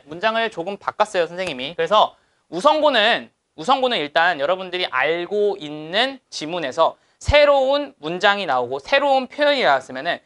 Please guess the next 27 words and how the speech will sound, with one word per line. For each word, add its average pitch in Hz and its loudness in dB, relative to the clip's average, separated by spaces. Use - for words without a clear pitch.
그게 240 0
답이 156 -6
될 156 -2
확률이 135 -14
굉장히 190 -6
높아요. 107 -14
어, - -20
좀 180 -8
팁입니다. 151 -6
왜? 139 6
여기가 226 4
사실은 240 0
the 185 2
best 180 2
way였거든요. 123 -4
근데 151 -2
얘를 175 4
옵티멀로 226 -2
바꿨거든? 143 -6
그러니까 226 2
답이 156 0
옵티멀이 208 -2
되는 120 -12
거야. - -16
여기서 139 -14
나오는 135 -6
게. - -20